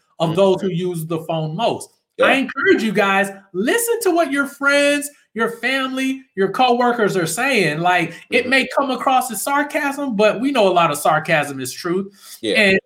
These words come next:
Speaker 1: start kinda, like, honing in on what are some, like, crazy areas, or not crazy areas, just, just what are some common areas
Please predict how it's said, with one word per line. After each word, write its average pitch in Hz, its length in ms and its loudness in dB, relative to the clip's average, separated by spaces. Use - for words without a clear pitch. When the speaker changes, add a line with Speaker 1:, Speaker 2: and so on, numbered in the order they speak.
Speaker 1:
start 277 560 0
kinda, 247 340 0
like, 196 420 -2
honing 247 600 0
in 240 200 0
on 156 220 0
what 233 180 2
are 269 100 2
some, 220 300 -2
like, 196 280 0
crazy 202 600 -4
areas, 190 600 0
or 160 400 -2
not 277 220 0
crazy 170 320 2
areas, 165 200 2
just, 180 200 -4
just 202 140 -2
what 254 160 2
are 339 80 4
some 160 200 -4
common 233 440 2
areas 139 520 -6